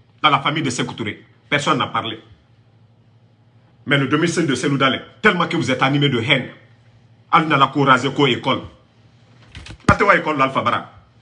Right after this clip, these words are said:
Des gens comme ça là, vous, vous pouvez gérer le pays. Nyambo Barilu.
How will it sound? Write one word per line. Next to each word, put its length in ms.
Des 140
gens 140
comme 160
ça 100
là, 100
vous, 140
vous 160
pouvez 180
gérer 240
le 140
pays. 320
Nyambo 340
Barilu. 340